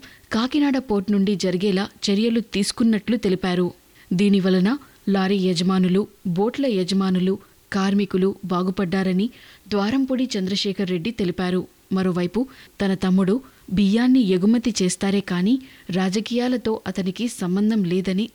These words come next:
ద్వారంపూడి స్పష్టం చేశారు. ఆంధ్రప్రదేశ్ ప్రభుత్వం ఒకే రోజు నలభై ఐదు వేల తొంభై నాలుగు పాఠశాలల్లో మెగా పేరెంట్ టీచర్ మీటింగ్స్ నిర్వహించి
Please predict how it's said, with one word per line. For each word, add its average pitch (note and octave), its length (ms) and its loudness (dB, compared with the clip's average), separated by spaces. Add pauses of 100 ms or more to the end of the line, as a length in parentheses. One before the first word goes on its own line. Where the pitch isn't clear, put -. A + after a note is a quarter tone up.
ద్వారంపూడి G3 560 -2
స్పష్టం G3 560 -4
చేశారు. F3+ 440 -2 (1040)
ఆంధ్రప్రదేశ్ F#3+ 680 4
ప్రభుత్వం F#3+ 500 0 (120)
ఒకే G3+ 260 -2
రోజు F3+ 380 0 (340)
నలభై F#3 320 2
ఐదు F#3+ 200 2
వేల F3+ 340 2 (120)
తొంభై A3 280 2
నాలుగు B3+ 300 0
పాఠశాలల్లో F#3+ 800 -2 (400)
మెగా G#3 280 0
పేరెంట్ G#3+ 440 -2
టీచర్ G3+ 320 -2
మీటింగ్స్ F#3 540 -2
నిర్వహించి F#3 600 -4